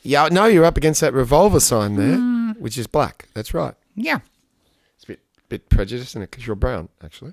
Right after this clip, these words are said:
Speaker 2: I'm kinda brown.
Speaker 1: Yeah.
Speaker 2: I'm not particularly brown. In my country, I'm considered whitey.
Speaker 1: <laughs>
Speaker 2: They think I'm in the Klan.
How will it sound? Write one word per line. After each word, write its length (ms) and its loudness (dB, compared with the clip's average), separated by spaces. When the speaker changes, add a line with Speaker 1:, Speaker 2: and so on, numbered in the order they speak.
Speaker 2:
I'm 140 -4
kinda 440 -2
brown. 420 -2
Speaker 1:
Yeah. 200 -10
Speaker 2:
I'm 200 -6
not 180 -6
particularly 580 -4
brown. 460 -2
In 180 0
my 180 2
country, 640 2
I'm 220 0
considered 580 2
whitey. 540 0
Speaker 1:
<laughs> 120 -6
Speaker 2:
They 160 0
think 280 2
I'm 120 0
in 140 4
the 80 4
Klan. 580 2